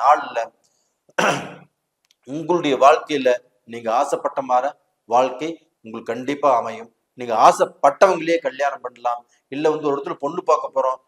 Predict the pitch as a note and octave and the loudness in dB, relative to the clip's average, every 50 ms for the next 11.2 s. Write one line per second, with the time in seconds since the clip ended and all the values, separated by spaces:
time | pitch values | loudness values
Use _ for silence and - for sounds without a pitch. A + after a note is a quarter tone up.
0 | _ _ - A#2+ B2 B2 B2+ A#2+ C3 D3+ E3+ E3 D3 C3 C3+ C#3+ D#3 D3+ C3+ C3 | _ _ -12 -8 -4 -4 -4 -2 -4 -6 -6 -6 -6 -6 -2 0 0 0 0 -2
1 | - - C3+ B2+ - _ _ _ - B2 C3+ D3 D3+ C#3 D3 D#3 E3 E3+ D#3+ C#3 | -8 -8 -8 -8 -8 _ _ _ -10 -6 -4 -2 -2 -2 -2 0 0 0 0 0
2 | - C3+ C3+ C#3+ D#3 C#3+ C3 C3 - C3+ - D3 C#3 B2+ C3+ C3 B2 B2 B2 - | -2 -4 -2 -2 -2 -2 -4 -6 -8 -6 -2 -2 -2 0 -2 -6 -14 -16 -10 -4
3 | - C3 B2 C#3 C3+ - - _ _ _ - A2+ A2+ C3 C3+ C#3 C#3+ C#3 C#3 B2+ | -2 -2 -2 -2 -4 -8 -14 _ _ _ -14 -12 -12 -10 -10 -10 -8 -4 -4 -2
4 | B2+ C#3 D3+ D#3 E3 F3 D3+ D3+ D3+ A2+ A#2 A2+ - D3+ C#3 C3 A#2+ A#2 A#2 A2+ | 0 0 -2 -2 -4 -6 -6 -8 -8 -10 -12 -10 -8 -6 -4 -4 -2 -2 -2 -2
5 | A2+ - A2+ A2+ - _ _ _ _ _ - A#2 B2 E3 F3+ - D#3 C#3+ C#3 C#3 | -2 -4 -10 -16 -16 _ _ _ _ _ -10 -4 -2 0 0 0 -2 -4 -4 -4
6 | C3 C3+ B2+ B2 B2 A#2+ - - C3+ C#3 E3 E3 E3+ F3+ F3 D3+ C3+ C3 C3 B2+ | -6 -6 -4 -4 -4 -4 -4 -6 -6 -6 -6 -4 -4 -2 -2 -2 -2 -2 -2 -4
7 | B2+ A#2 A2+ A2+ A2+ G#2+ - _ _ _ _ _ _ _ _ - B2+ C3 C3+ C3 | -4 -4 -6 -6 -8 -10 -12 _ _ _ _ _ _ _ _ -6 -2 -2 0 0
8 | C3 B2+ B2 B2+ - - _ _ - - E3+ - - - - - - _ _ _ | -2 -4 -6 -10 -14 -18 _ _ -4 -4 -4 -4 -6 -10 -16 -20 -20 _ _ _
9 | _ _ _ _ _ _ _ _ - C3+ C#3+ C#3 C3+ B2 B2+ C#3+ E3+ F3+ E3 - | _ _ _ _ _ _ _ _ -8 -8 -6 -6 -4 -4 -2 0 2 2 4 6
10 | F#3 D3+ E3+ E3+ - E3 C#3 C#3 C3+ C3+ C3 _ _ _ _ _ - B2 C3 C#3 | 6 6 6 4 -2 -6 -6 -6 -6 -6 -8 _ _ _ _ _ 0 0 0 0
11 | C3+ C3+ B2+ | 0 -6 -6